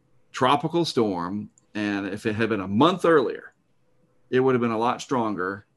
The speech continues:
if everything else was equal. And Tampa Bay would have had an eight to twelve foot surge, not four to, you know, two to four that they had. And it just shows you,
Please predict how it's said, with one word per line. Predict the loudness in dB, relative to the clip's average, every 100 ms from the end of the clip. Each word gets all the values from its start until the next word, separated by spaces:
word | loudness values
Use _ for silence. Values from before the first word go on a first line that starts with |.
| _ _
if | -4
everything | -2 0 0
else | 0 0 -2
was | -2
equal. | -2 -2 -4 -8 -12 _ _ _ _
And | -10
Tampa | -2 -2 -2
Bay | 0 2 2
would | 0
have | -4
had | -4
an | -6 -4
eight | -6 -6
to |
twelve | -6 -2 -2 -2
foot | -6
surge, | -4 -4 -4 -4 -4
not | -4 -6 -10
four | -8 -4 -4
to, | -6 -10 -12 -14 _ _ _ _ _
you | -14
know, | -12
two | -6 -6
to | -4
four | -2 -2
that | -2 -6
they | -8
had. | -4 -2 -2 -4 -8 -16 _ _ -8
And | -6
it |
just | -4 -6
shows | 2 4 4 0
you, | -10